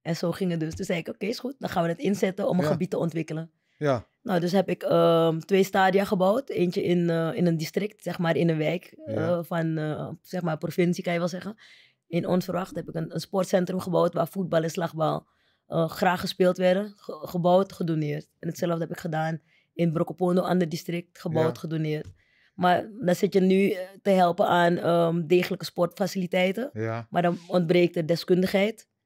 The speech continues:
Speaker 1: toch? Want, want ik bedoel, als je een talent hebt,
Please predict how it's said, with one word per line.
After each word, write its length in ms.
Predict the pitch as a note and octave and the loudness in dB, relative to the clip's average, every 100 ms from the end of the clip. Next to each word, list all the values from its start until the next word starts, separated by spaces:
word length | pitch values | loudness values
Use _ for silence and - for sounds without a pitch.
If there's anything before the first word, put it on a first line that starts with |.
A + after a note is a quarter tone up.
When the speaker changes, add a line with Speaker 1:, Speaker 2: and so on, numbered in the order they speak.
| _ _ | _ _
Speaker 1:
toch? 220 | - A#3+ | -4 -2
Want, 220 | - E3 D#3 | -2 -2 -2
want 200 | D#3+ E3 | -2 -2
ik 100 | E3 | 0
bedoel, 360 | E3 E3+ E3 E3 | 2 4 4 2
als 140 | E3+ | -2
je 140 | E3+ E3 | -4 -4
een 200 | - E3 | -6 0
talent 380 | E3+ E3+ F3 E3+ | 4 4 4 0
hebt, 240 | D#3 D#3+ | -2 -4